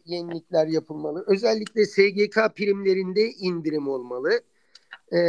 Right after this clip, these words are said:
bunlar mutlaka yapılmalı ki istihdam sayısı korunsun, koruyabilelim.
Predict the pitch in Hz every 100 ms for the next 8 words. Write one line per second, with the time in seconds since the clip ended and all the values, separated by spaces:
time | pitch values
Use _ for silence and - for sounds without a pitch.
0 | 165 165 160 190 202 202 202 226 240 214
1 | - 190 185 185 185 190 190 208 247 -
2 | 226 - 180 - 196 180 226 220 190 -
3 | 190 180 - 240 254 _ _ _ - -
4 | 202 214 196 - 220 165 - - 190 202
5 | 208 180 202 185 156